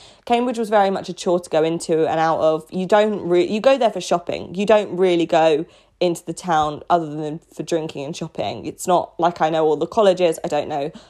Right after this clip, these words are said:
all of the buildings' names. So as we're walking back to his accommodation, he starts mentioning all these buildings' names. And I'm like, "Ah, brilliant. I don't care, but I will act interested <laughs> for this date." And he starts telling me the history of all of them.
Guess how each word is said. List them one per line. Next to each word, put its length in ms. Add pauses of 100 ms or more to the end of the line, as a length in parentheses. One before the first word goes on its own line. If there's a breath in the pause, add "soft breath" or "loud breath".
(120)
all 160
of 100
the 60
buildings' 440
names. 380 (240 loud breath)
So 240
as 220
we're 80
walking 340
back 220
to 100
his 340
accommodation, 760 (220 soft breath)
he 140
starts 300
mentioning 360
all 60
these 120
buildings' 360
names. 520
And 120
I'm 200
like, 240 (100)
"Ah, 260 (120)
brilliant. 320 (160)
I 140
don't 220
care, 380
but 100
I 160
will 160
act 200
interested 500
<laughs> 20
for 60
this 160
date." 380 (420 loud breath)
And 140
he 80
starts 220
telling 160
me 60
the 60
history 360
of 100
all 120
of 120
them. 420